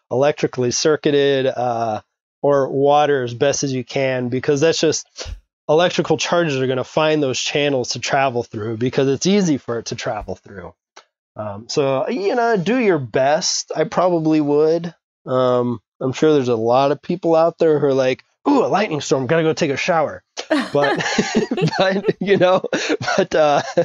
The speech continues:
Speaker 1: <laughs> it can be dangerous. You're better off just not being there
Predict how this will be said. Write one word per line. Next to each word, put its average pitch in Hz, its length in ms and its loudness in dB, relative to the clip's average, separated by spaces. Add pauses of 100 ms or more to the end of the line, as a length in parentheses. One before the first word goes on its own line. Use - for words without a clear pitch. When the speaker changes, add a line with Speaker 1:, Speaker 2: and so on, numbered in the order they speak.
(240)
Speaker 1:
<laughs> - 520 -2
it 151 200 2
can 165 240 2
be 143 100 0
dangerous. 120 680 -4 (280)
You're 156 120 0
better 156 240 4
off 143 320 2
just 127 260 -2 (380)
not 127 320 0
being 107 220 -8
there 110 260 -8